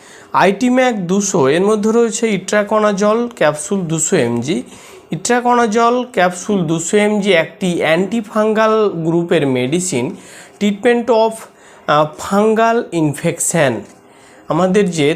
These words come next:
ত্বকে, আহ, ত্বকে যে ছত্রাক সংক্রমণ, আহ, হয়, তো, আহ, ফাঙ্গাল ইনফেকশন, ছত্রাক সংক্রমণের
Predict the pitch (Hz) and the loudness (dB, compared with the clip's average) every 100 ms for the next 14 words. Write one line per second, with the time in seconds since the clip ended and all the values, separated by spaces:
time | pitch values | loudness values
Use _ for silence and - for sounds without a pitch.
0 | - - 170 175 208 202 208 175 156 151 | 0 2 2 2 2 2 2 0 0 0
1 | 151 208 214 196 190 196 196 185 185 208 | 0 -2 0 2 0 0 0 0 0 -2
2 | 202 202 175 175 185 170 170 170 170 - | 0 0 0 0 0 2 2 0 -4 -16
3 | - - - 135 120 143 143 233 - - | -20 -20 -4 -2 0 2 2 0 -6 -20
4 | - - - - - 160 202 190 151 143 | -20 -20 -20 -20 -4 0 2 4 2 0
5 | - 175 175 180 175 165 160 175 180 185 | -2 0 2 2 2 -2 -4 -6 -2 -2
6 | 170 165 - 190 185 - 165 156 160 151 | 0 -4 0 0 0 0 -2 0 0 2
7 | 156 | 2